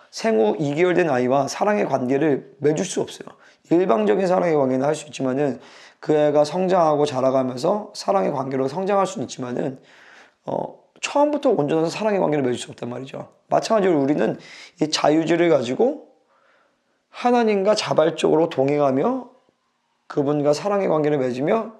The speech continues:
우리가 그분과 동행할 때 그분처럼 닮아가는 것이에요. 그러면서 사랑의 완성, 그것은 곧 구원의 완성인 것이죠.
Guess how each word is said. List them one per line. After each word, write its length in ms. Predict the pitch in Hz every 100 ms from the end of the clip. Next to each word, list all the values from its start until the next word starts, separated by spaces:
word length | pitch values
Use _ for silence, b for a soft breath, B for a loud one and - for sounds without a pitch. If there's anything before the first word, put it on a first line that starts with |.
| b b b b -
우리가 240 | 156 170
그분과 340 | - 160 165
동행할 480 | - 139 170 175 170
때 200 | 175 170
그분처럼 600 | - 147 170 180 180 180
닮아가는 540 | - - 151 156 123 117
것이에요. 340 | - - 156 - B B B B
그러면서 460 | - 165 151 151 160
사랑의 380 | - 240 226
완성, 440 | 202 123 117 123 110 -
그것은 280 | 147 147
곧 340 | - 190 - - _ _ _
구원의 360 | - 147 165 143
완성인 360 | 123 117 123
것이죠. 340 | 135 - -